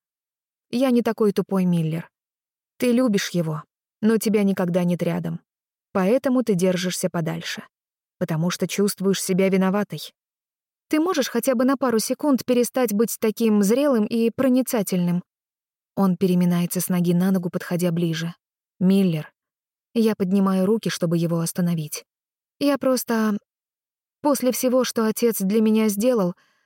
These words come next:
он заслуживает того, чтобы жить той жизнью, которую упустил». Кай хмурит брови.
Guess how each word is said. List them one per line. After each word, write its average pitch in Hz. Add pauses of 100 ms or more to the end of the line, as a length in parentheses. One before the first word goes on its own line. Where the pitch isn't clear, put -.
(200)
он 240
заслуживает 214
того, 208
чтобы 202
жить 208
той 214
жизнью, 208
которую 208
упустил». 180 (680)
Кай 165
хмурит 170
брови. 151